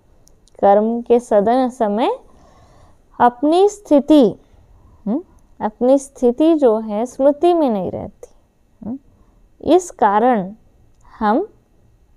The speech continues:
कर्म और संकल्प में अंतर लाते हैं। सुनना, जानना ये दोनों याद रहता है, लेकिन स्वयं को स्थिति में मानकर चलना,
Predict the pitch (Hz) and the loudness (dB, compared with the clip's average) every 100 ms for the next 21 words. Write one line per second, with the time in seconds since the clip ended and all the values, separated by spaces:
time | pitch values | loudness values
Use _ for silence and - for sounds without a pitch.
0 | _ _ _ _ _ _ _ - 226 226 | _ _ _ _ _ _ _ -2 2 2
1 | 240 240 220 - 196 202 233 233 240 247 | 2 -2 -4 -8 -8 -6 -4 -4 -4 -4
2 | 220 233 285 294 247 - - - 214 - | -4 0 0 0 -2 -8 -10 -12 -12 -18
3 | _ _ _ - - _ - 285 269 277 | _ _ _ -20 -20 _ 0 2 4 2
4 | 294 320 349 320 247 226 220 233 247 277 | 0 0 0 0 2 2 0 -2 -2 0
5 | 302 247 294 339 262 247 277 320 254 214 | 0 0 2 4 4 4 2 2 4 4
6 | 208 185 180 185 175 196 202 170 202 _ | 4 2 0 -6 -6 -4 -4 -4 -8 _
7 | _ _ _ _ _ 269 294 349 349 - | _ _ _ _ _ 0 2 -2 -4 0
8 | 233 233 320 320 330 330 - 247 269 277 | 2 2 -2 0 0 0 -4 -2 0 0
9 | 285 240 190 220 370 381 359 359 262 208 | 0 0 0 0 0 2 0 2 0 0
10 | 202 233 196 | 0 -4 -6